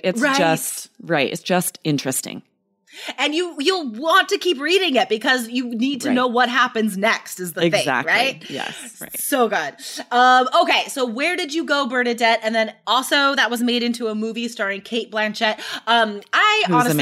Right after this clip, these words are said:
Speaker 1: amazing.
Speaker 2: haven't heard great reviews about the movie. I haven't seen it personally,
Speaker 1: Oh, I
Speaker 2: but
Speaker 1: liked it.
Speaker 2: You
Speaker 1: Yeah,
Speaker 2: did?
Speaker 1: I
Speaker 2: Okay.
Speaker 1: did.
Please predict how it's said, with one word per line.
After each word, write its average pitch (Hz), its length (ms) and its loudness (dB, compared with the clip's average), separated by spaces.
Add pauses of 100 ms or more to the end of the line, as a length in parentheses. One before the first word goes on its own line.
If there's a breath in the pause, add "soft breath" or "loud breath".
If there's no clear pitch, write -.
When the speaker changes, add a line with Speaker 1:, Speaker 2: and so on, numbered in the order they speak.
Speaker 1:
amazing. 233 140 0
Speaker 2:
haven't 214 200 0
heard 196 500 -2 (100)
great 220 300 0
reviews 427 480 4
about 427 240 6
the 415 100 -2
movie. 427 280 6 (100)
I 277 100 2
haven't 262 340 2
seen 269 200 -2
it 247 100 0
personally, 214 560 0 (200)
Speaker 1:
Oh, 294 100 6
I 262 200 6
Speaker 2:
but 262 40 2
Speaker 1:
liked 302 280 2
it. 147 200 2 (300)
Speaker 2:
You 339 100 2
Speaker 1:
Yeah, 294 320 4
Speaker 2:
did? - 100 2
Speaker 1:
I 277 200 4
Speaker 2:
Okay. 208 40 2
Speaker 1:
did. 226 420 2